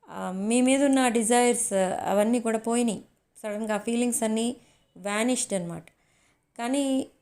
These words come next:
ఎందుకు జరిగింది అనేది మీకు అర్థం కాలేదు. ఎందుకు జరిగింది అని అంటే, ఈ పర్సన్‌కి తన లైఫ్లో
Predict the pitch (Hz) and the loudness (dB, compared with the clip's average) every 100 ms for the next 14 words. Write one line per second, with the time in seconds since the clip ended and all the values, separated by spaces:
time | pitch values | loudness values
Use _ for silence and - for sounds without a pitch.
0 | _ _ - 240 294 339 254 233 226 233 | _ _ -6 -2 -2 0 2 2 2 0
1 | 233 233 240 262 269 233 208 240 233 208 | 0 0 2 2 4 2 2 2 2 2
2 | 170 160 - _ _ _ _ - 220 240 | -2 -4 -12 _ _ _ _ -16 -8 -4
3 | 262 240 226 240 247 226 214 208 220 247 | 0 0 2 2 2 0 0 -2 -2 -2
4 | 302 - _ _ _ _ _ _ _ _ | -4 -10 _ _ _ _ _ _ _ _
5 | _ _ _ _ _ _ - 220 220 254 | _ _ _ _ _ _ -16 -10 -4 0
6 | 269 269 262 247 247 247 - _ 196 - | 2 2 0 0 -2 -2 -6 _ -20 -14
7 | 208 202 196 190 190 202 233 247 190 | -10 -8 -6 -6 -2 0 -2 -4 -6